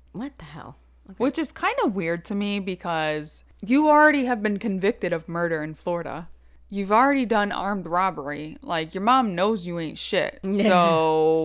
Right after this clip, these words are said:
Speaker 2: why do you wanna wait until she dies? T-, to me, it sounded very convenient that this dangerous man was in the area of
Speaker 1: Uh-huh.
Speaker 2: them.
Speaker 1: Yeah.
Speaker 2: But then why play games about it?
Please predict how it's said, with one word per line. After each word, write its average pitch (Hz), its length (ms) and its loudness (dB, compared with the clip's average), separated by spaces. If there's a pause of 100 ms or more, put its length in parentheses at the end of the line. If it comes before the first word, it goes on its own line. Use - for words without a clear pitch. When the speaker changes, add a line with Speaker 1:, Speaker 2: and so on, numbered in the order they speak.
Speaker 2:
why 175 240 2
do 254 60 2
you 254 80 2
wanna 240 160 4
wait 226 140 0
until 202 160 -6
she 196 140 -8
dies? - 500 -4 (180)
T-, - 140 -14
to 254 140 -2
me, 277 200 6
it 269 100 2
sounded 220 460 4 (540)
very 220 280 4
convenient 180 560 -6
that 147 120 -12
this 165 200 -6
dangerous 170 520 -6
man 165 300 -4
was 156 180 -6
in 175 260 -6
the 165 120 -2
area 175 640 0
of 185 100 -4
Speaker 1:
Uh-huh. 175 80 -4
Speaker 2:
them. 185 400 0 (100)
Speaker 1:
Yeah. 139 220 -8 (400)
Speaker 2:
But 196 160 0
then 196 180 0
why 190 200 4
play 196 240 -2
games 160 360 -4
about 139 300 -6
it? - 140 -12